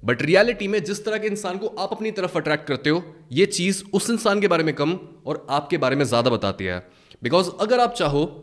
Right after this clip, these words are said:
तो आप साइकोलॉजी की understanding की मदद से उन लोगों को भी अपनी तरफ attract कर सकते हो जो इस समय पर आपकी league से बहुत बाहर हैं। इसलिए आज हम बात करने वाले हैं ऐसे पांच attraction laws की,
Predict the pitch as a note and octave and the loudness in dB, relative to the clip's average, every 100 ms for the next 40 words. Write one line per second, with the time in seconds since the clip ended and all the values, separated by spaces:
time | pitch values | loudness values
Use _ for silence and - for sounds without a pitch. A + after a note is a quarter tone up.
0 | - D3 - D#3+ D#3+ F#3 G3 G#3 G#3+ G3+ | -6 -4 -2 0 4 4 4 2 2 2
1 | F#3+ F3 F#3+ F3+ F#3 F3 E3+ G3+ - A3+ | 2 2 2 2 2 2 0 -2 0 2
2 | A#3 A#3 G#3+ G3+ G3+ F3+ E3+ E3 D#3+ D#3+ | 4 2 2 0 0 2 2 2 2 2
3 | D#3+ D#3 D#3+ - D#3 F#3 - - C3+ E3+ | 0 -4 -2 0 0 0 -10 -18 -8 -6
4 | A3+ A3+ - G3 E3+ E3+ - D3+ D#3 E3 | -4 -4 -4 -4 -4 -4 -4 -6 -4 -4
5 | D3+ D3+ D#3 A2 A#2+ B2 G2+ A#2 C3+ A#2 | -4 -4 -6 -4 -4 -2 -2 2 4 2
6 | F#2+ F2+ A#2 F3 E3+ G3+ A3 G#3 G#3 G3+ | 0 -4 -6 0 2 2 2 0 0 0
7 | G3 F3+ F3+ F#3 F#3 - F#3 G3 - D#3 | 0 2 2 0 -2 0 0 0 -2 -2
8 | D#3+ D#3+ - E3 D3+ D3+ - D#3+ | 0 0 2 4 4 4 2 0